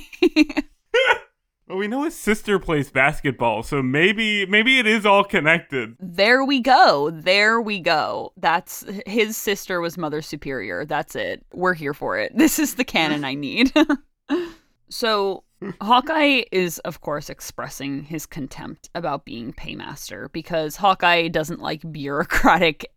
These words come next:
Speaker 1: anything. He doesn't like to be
Speaker 2: Uh-huh.
Speaker 1: obligated for anything. Of course, this is not new.
Speaker 2: Our
Speaker 1: Um,
Speaker 2: little anarchist is this
Speaker 1: <laughs>
Speaker 2: delightful little man.
Speaker 1: Meanwhile, I loved the scene where he's making a hot dog. <laughs>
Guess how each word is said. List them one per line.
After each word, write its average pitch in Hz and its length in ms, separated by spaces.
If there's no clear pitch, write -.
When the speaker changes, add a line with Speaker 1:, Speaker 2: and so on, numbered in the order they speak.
Speaker 1:
anything. 190 640
He 165 140
doesn't 156 320
like 139 200
to 147 240
be 135 120
Speaker 2:
Uh-huh. 156 100
Speaker 1:
obligated 175 800
for 165 180
anything. 247 800
Of - 240
course, 247 400
this 190 180
is 180 180
not 160 300
new. 135 400
Speaker 2:
Our 202 260
Speaker 1:
Um, 131 60
Speaker 2:
little 151 260
anarchist 135 840
is 117 380
this 127 260
Speaker 1:
<laughs> - 120
Speaker 2:
delightful 127 560
little 120 200
man. 120 600
Speaker 1:
Meanwhile, 208 500
I 170 140
loved 202 440
the 175 80
scene 160 300
where 143 80
he's 151 260
making 151 300
a 131 60
hot - 240
dog. 220 380
<laughs> 269 100